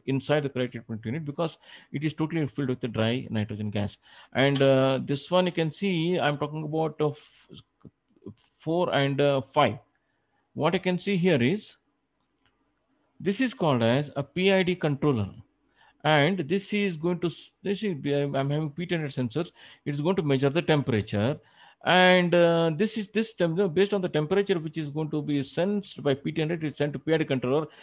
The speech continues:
This P I D controller, which is programmed, activates the solenoid valve on and off. Whenever it is on, liquid nitrogen comes here. When it is off, it gets switched off. So what happens is I have to gradually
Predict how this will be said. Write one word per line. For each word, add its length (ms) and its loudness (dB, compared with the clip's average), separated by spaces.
This 180 -6
P 180 0
I 100 6
D 80 0
controller, 540 0
which 180 -6
is 180 0
programmed, 680 2
activates 540 0
the 60 -6
solenoid 500 -2
valve 300 2
on 240 4
and 140 0
off. 180 0
Whenever 280 2
it 60 -6
is 80 -6
on, 240 2
liquid 220 -4
nitrogen 280 -2
comes 240 -4
here. 160 -2
When 180 2
it 80 0
is 180 -4
off, 300 2
it 200 -12
gets 200 -6
switched 200 -10
off. 100 -10
So 160 -2
what 160 2
happens 360 -2
is 320 -2
I 100 -4
have 120 -2
to 60 0
gradually 500 0